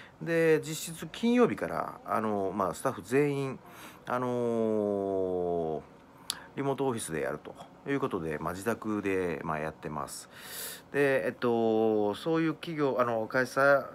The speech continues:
で勤めてる方もそういう方多いでしょうし、まあ、何よりも、あの、うちの場合一番関わりがあるのは、あの、学生ですね。就職活動してる学生も、あのー、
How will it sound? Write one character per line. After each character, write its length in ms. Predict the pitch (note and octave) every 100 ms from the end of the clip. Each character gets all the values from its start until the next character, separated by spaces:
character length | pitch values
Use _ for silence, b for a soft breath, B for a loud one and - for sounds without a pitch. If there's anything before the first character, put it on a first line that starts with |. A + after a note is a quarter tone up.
| B2+
で 120 | C#3
勤 180 | - D#3
め 60 |
て 80 | D3
る 80 | D3
方 180 | D3 C3
も 80 | G#2+
そ 120 | B2+
う 20 |
い 40 |
う 40 | C3
方 260 | A2 G2
多 180 | F#2+ B2
い 40 | G#2
で 100 | F#2
し 80 |
ょ 80 | F2+
う 40 | E2+
し、 400 | G#2 G2+ F2 D#2 B B B B
ま 120 | D3+ C#3+
あ、 20 |
何 220 | D3 F#3
よ 80 | F#3+
り 80 | C3
も、 140 | A2
あ 60 | G#2
の、 100 | G#2
う 80 |
ち 100 | A#2+
の 100 | B2+
場 120 | A#2+ A#2+
合 60 |
一 160 | A#2 A#2
番 120 | A#2
関 160 | G#2+ F2 F#2
わ 80 |
り 100 | F#2
が 100 | G2
あ 40 | F2+
る 80 | F2
の 140 | E2+
は、 140 | D#2+
あ 20 | D#2+
の、 420 | D#2+ D#2+ D#2+ D#2+
学 160 | G#2+ B2
生 180 | D3+ C#3+
で 80 | C#3
す 100 | F2+
ね。 360 | E2+ E2+ D#2+ - B B B
就 180 | - G3+
職 200 | F#3+ G3
活 200 | F#3+ F3+
動 80 | C#3+
し 80 | -
て 60 |
る 100 | F#2+
学 200 | F2+ F2+
生 200 | - F#2
も、 460 | F2 A2 G2+ D2+ A#1+ - -
あ 160 | G#2
の 920 | A2+ A2 G#2+ G#2 G#2 G2+ G2 F#2+
ー、 20 | F2+